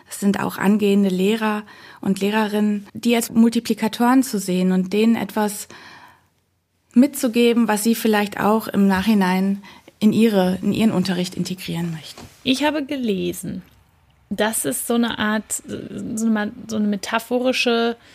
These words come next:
Speaker 2: Zusammenfassung gab von zwei Wegen oder zwei Arten und Weisen, mit denen man sich mit Achtsamkeit auseinandersetzen kann. Das eine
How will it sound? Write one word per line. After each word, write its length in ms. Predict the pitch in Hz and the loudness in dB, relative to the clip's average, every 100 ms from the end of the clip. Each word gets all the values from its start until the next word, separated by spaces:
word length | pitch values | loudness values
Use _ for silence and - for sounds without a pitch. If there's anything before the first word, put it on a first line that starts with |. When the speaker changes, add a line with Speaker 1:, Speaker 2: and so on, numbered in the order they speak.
| - - _ | -20 -20 _
Speaker 2:
Zusammenfassung 720 | - 214 214 240 247 240 226 | -8 -2 2 2 0 0 0
gab 300 | 202 214 - | 0 -2 -4
von 340 | - 208 214 - | -4 0 0 -2
zwei 380 | - 202 220 | -2 -2 -2
Wegen 440 | 196 208 208 226 220 | 0 0 0 0 0
oder 220 | 208 196 | 0 0
zwei 240 | - 196 | -2 -4
Arten 220 | - 214 233 | -2 0 -2
und 120 | 202 | 0
Weisen, 300 | 190 202 226 | -2 0 -2
mit 140 | 190 | -2
denen 180 | 202 214 | -2 -2
man 140 | 208 | -2
sich 160 | 196 208 | -4 -8
mit 140 | 196 | -8
Achtsamkeit 440 | - - 220 202 - | -8 -4 -4 -4 -8
auseinandersetzen 960 | 202 196 190 208 185 - - 175 - | -8 -6 -2 -2 -4 -6 -10 -10 -12
kann. 200 | 185 185 | -10 -10
Das 120 | 175 - | -8 -4
eine 380 | - 240 262 | 0 2 2